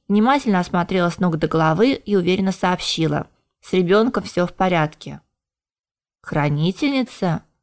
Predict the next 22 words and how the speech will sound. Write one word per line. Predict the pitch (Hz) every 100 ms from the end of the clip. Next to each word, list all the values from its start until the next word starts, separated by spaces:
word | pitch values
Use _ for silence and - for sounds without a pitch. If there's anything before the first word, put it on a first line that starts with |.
| _ _
растерянно | 175 180 - 208 185 175
произнесла | 160 170 170 160 175 160
Саша, | 185 214 240 180
изучая | 160 156 185 180
её | 175 175
не | 180
менее | 185 190 180
внимательно. | 175 196 196 151 - 143 139 - _ _ _ _ -
Затем | 139 151 - 269 262
вдруг | 196 190
совершенно | - 170 - 233
по-детски | 220 175 170 196 - -
вскрикнула: | - 202 190 - 156 - - _ _ _ -
«Ой, | 269 269 220
пожалуйста, | - 220 262 311 247 190 - 160 156 _ _ -
это | 214 233
же | 269
папино | 269 269 277 294
тело, | - 254 180 160 165
аккуратнее | 180 269 294 233 233 294
с | 277
ним». | 285 214 151 143